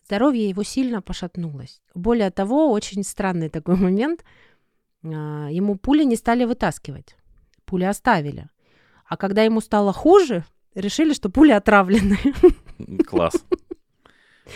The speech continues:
Speaker 1: И тогда <laughs> вытащили только одну
Speaker 2: Потому что
Speaker 1: из
Speaker 2: М Р Т
Speaker 1: шеи.
Speaker 2: тогда уже не было.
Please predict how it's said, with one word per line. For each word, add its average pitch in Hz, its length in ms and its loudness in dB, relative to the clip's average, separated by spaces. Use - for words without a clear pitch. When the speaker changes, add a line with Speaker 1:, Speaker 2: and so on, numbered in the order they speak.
Speaker 1:
И 330 80 -2
тогда 311 340 4
<laughs> - 60 -6
вытащили 381 540 6
только 262 420 4
одну 185 440 -2
Speaker 2:
Потому 104 300 -4
что - 180 -6
Speaker 1:
из - 140 0
Speaker 2:
М 110 80 6
Р 123 80 6
Т 127 100 4
Speaker 1:
шеи. 117 160 6
Speaker 2:
тогда 98 340 2
уже 85 220 -2
не 123 140 0
было. 170 340 -2